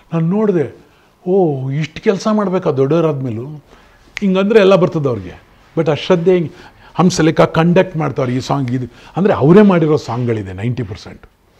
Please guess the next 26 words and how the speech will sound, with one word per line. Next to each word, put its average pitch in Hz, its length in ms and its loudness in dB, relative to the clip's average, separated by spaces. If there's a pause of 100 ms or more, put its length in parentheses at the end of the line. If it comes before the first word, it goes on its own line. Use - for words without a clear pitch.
(240)
ಅವರೇ 254 360 4
ಮಾಡಿರೋ 190 300 2
ಸಾಂಗ್ಗೆ 165 320 -4
ತಿರ್ಗಾ 208 280 0
rehearsal 175 460 2
ಮಾಡಿ, 135 280 -4
ಪಕ್ಕಾ - 400 -6
ಮಾಡಿ, 139 340 -6 (240)
sound 170 360 0
ಎಲ್ಲ 135 160 0
check 135 240 -10
ಮಾಡಿ, 135 180 -8
ಏನೇನೋ 277 500 0
ಮಾಡ್ತಾರೆ. - 460 -6
Sound 202 180 -2
check 175 180 -4
ಮಾಡಿಲ್ಲ 139 320 -2 (340)
ಅಲ್ಲಿ 135 200 -2
ಹೋಟೆಲಲ್ಲಿ. 107 640 -2 (280)
ಎಲ್ಲ 269 440 0
ಇನ್‌ಸ್ಟ್ರುಮೆಂಟ್. 185 760 -6
ನಾನು 233 180 -4
ಮಧ್ಯಾಹ್ನ 220 340 0
ಮೂರು 240 180 -2
ಗಂಟೆಗೆ 226 280 -4
ಅಲ್ಲಿದ್ದೆ. 135 300 -6